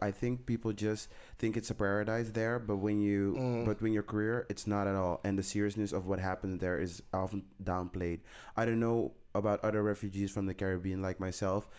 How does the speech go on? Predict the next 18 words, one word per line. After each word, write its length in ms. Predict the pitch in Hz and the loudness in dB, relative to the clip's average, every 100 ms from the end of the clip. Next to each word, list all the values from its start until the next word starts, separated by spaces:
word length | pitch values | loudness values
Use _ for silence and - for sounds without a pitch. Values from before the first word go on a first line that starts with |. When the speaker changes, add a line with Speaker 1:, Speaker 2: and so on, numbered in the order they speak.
| - - | -16 -2
Speaker 1:
but 100 | 98 | 0
I 60 | |
get 200 | 98 104 | 2 0
the 80 | 95 | -2
feeling 340 | 104 110 101 98 | 0 0 2 2
that 160 | 92 | 0
I'm 140 | - 92 | 0 -2
not 160 | 92 | -2
taken 280 | - 92 92 | -4 -4 -4
seriously 480 | - 98 95 90 90 | -4 -2 -2 -2 -4
because 320 | 85 87 90 90 | -2 -4 -2 -2
I'm 80 | |
not 180 | 87 85 - | -2 -4 -4
coming 280 | 90 87 85 | -4 -4 -4
from 220 | 87 87 | -4 -2
a 60 | |
war-torn 580 | 85 85 85 82 85 82 | -2 0 -2 -4 -6 -6
country." 460 | - 80 80 80 | -6 -6 -6 -8